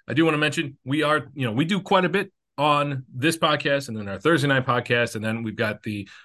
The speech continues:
Friday night guest spot over on the Beating the Odds segment of the Professional Fanatics podcast. So tune in to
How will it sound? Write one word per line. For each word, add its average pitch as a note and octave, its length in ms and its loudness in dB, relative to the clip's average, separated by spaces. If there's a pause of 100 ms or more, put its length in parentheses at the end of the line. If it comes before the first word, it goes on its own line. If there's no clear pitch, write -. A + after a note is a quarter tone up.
Friday C#3+ 380 2
night C3+ 200 2
guest B2+ 200 2
spot A#2+ 240 0
over A2+ 220 0
on G#2 80 -2
the G2 80 -6
Beating B2+ 260 0
the A#2+ 140 2
Odds A2+ 480 -2
segment A2+ 500 -2
of A2+ 200 -2
the A2 60 -4
Professional A2 420 -2
Fanatics A2+ 340 -4
podcast. A2+ 400 0
So G#2+ 180 -4 (220)
tune E3+ 200 6
in D#3+ 260 2
to - 120 -6